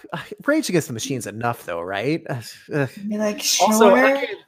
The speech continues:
Speaker 1: so many people are not gonna get it. So many people at Coachella are not gonna get a Rage Against the Machine. Rage is pretty much anti a lot of things that Coachella stands for.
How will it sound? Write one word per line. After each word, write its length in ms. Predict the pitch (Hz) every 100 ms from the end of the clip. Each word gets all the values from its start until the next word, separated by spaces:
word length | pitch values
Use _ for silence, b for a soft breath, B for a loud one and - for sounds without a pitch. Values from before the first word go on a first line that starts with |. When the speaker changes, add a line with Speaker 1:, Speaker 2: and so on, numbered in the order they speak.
| 359
Speaker 1:
so 140 | 233
many 120 | 254
people 240 | 240 240 208
are 80 | 185
not 160 | 185
gonna 140 | 185 165
get 180 | 196
it. 160 | 135 107
So 220 | - 233
many 140 | 226 226
people 260 | 214 196
at 60 | 170
Coachella 420 | 175 202 165 139
are 100 | 143
not 300 | 151 175 175
gonna 120 | 175
get 180 | 147 156
a 80 | 147 147
Rage 240 | 147 135
Against 200 | 143 131
the 40 | 131
Machine. 460 | 117 190 139 120 - B 254 170
Rage 420 | 170 294 339 -
is 260 | 185 170 -
pretty 280 | - 254 240
much 200 | 226 - -
anti 480 | 170 254 214 180 165
a 220 | 147 143
lot 420 | 131 135 165 214
of 120 | 196
things 260 | 170 208 208
that 100 | 160
Coachella 440 | 170 143 208 180
stands 460 | 127 - 240 285 220
for. 460 | - 117 92 131